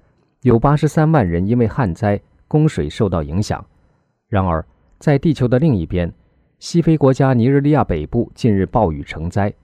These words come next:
河水泛滥，加上缺乏基础排水设施，导致大片土地遭洪水淹没。尼日利亚紧急事务管理局官员尤瑟夫十四号说，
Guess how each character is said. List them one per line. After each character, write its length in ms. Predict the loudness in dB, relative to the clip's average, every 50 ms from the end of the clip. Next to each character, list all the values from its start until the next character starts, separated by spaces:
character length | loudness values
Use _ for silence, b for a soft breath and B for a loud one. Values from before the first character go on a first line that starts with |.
| _ _ _
河 220 | _ -2 0 0
水 180 | 0 0 -2 -6
泛 280 | -4 -4 -2 -2 -2 -2
滥， 120 | -4 -4 -6 _ _ _ _ _ _
加 180 | -2 0 0 2
上 200 | 2 2 0 0
缺 180 | 0 0 0 0
乏 180 | 0 0 -2
基 280 | -2 -4 -4 -4 -2 -2
础 200 | -2 -2 -6 -8
排 260 | -8 -8 -6 -4 -4 -4
水 200 | -2 -4 -6 -6
设 320 | -8 -10 -6 -2 -2 -2 -2
施， 280 | -2 -4 -4 -4 -4 -6 _ _ _ _ _ _ _
导 180 | -2 -2 -2 -2
致 140 | -2 -4
大 180 | -2 -2 -2 -2
片 220 | 0 -2 -2 -2
土 240 | -4 -6 -10 -12 -10
地 160 | -8 -6 -6
遭 220 | -4 -2 -2 -2 -2
洪 200 | -2 -4 -4 -4
水 140 | -4 -6 -6
淹 140 | -6 -6 -4
没。 240 | -2 -2 -2 -4 -4 _ _ _ _ _ _ _ _ _ _ _ _ _ _
尼 140 | 0 2 4
日 100 | 4 4
利 140 | 4 4 2
亚 120 | 2 0
紧 220 | 0 -2 -4 -4
急 160 | -2 -2 -2 -2
事 180 | -2 -2 -2
务 120 | 0 0 0
管 180 | 0 0 0
理 100 | 0 0
局 160 | -2 -2 -4
官 220 | -2 0 0 2 2
员 160 | 2 2 0
尤 140 | 0 -2 -2
瑟 200 | -2 0 -2 -2
夫 220 | -2 -2 -4 -4
十 160 | -4 -4 -6
四 160 | -6 -4 -4 -4
号 160 | -4 -4 -6
说， 320 | -6 -4 -4 -4 -6 -6